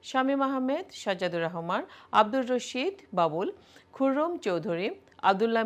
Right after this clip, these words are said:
মিয়া, হান্নান চৌধুরী, নূর মিয়া, মইজুল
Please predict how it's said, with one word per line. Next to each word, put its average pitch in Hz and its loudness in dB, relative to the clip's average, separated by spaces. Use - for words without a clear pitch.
মিয়া, 170 -4
হান্নান 233 -2
চৌধুরী, 185 -4
নূর 160 -2
মিয়া, 160 -4
মইজুল 233 0